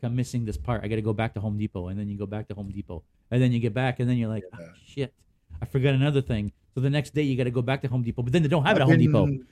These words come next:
Speaker 1: And then you
Speaker 2: no.
Speaker 1: gotta go to K and Tire, and you gotta go to Princess
Speaker 2: Lowe's.
Speaker 1: Auto, and you gotta
Speaker 2: I've been to Home Depot twice this week
Speaker 1: Already.
Speaker 2: already.
Speaker 1: Well, there you go.
Speaker 2: Yeah. <laughs>
Speaker 1: Uh, Loki Queen Cosplay says, "I met David in Montreal. He's amazing. I'm assuming that is Mister Jammin.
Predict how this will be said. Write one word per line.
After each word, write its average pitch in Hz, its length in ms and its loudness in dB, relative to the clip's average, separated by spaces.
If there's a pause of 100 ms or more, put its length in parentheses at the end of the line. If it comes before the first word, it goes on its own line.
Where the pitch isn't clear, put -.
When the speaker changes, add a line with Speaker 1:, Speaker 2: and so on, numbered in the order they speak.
(140)
Speaker 1:
And 165 140 6
then 135 80 6
you - 40 8
Speaker 2:
no. - 20 8
Speaker 1:
gotta 185 140 10
go 180 60 8
to 165 60 6
K 147 160 6
and 123 80 4
Tire, 247 640 12
and 233 60 12
you 202 40 12
gotta 170 140 8
go 156 120 6
to 123 60 0
Princess 151 220 10
Speaker 2:
Lowe's. 285 260 10
Speaker 1:
Auto, 269 560 12
and 208 80 12
you 180 100 8
gotta 185 120 -6 (1000)
Speaker 2:
I've 147 120 -2
been 202 100 10
to 180 60 8
Home 180 160 6
Depot 151 240 2
twice 151 320 -2
this 107 140 -14
week 123 280 -10 (400)
Speaker 1:
Already. 143 360 6
Speaker 2:
already. 107 120 0
Speaker 1:
Well, 117 120 2
there 127 100 4
you 127 100 4
go. 117 200 2
Speaker 2:
Yeah. 269 640 -6
<laughs> - 40 -16 (2000)
Speaker 1:
Uh, 143 160 8
Loki 208 220 12
Queen 180 180 8
Cosplay 180 300 6
says, 151 140 6
"I 147 80 6
met 151 180 4
David 147 240 10
in 131 80 6
Montreal. 127 360 4
He's 120 160 4
amazing. 113 380 4
I'm 110 100 0
assuming 165 600 2
that 131 320 2
is 120 640 2
Mister 127 200 -2
Jammin. 107 460 0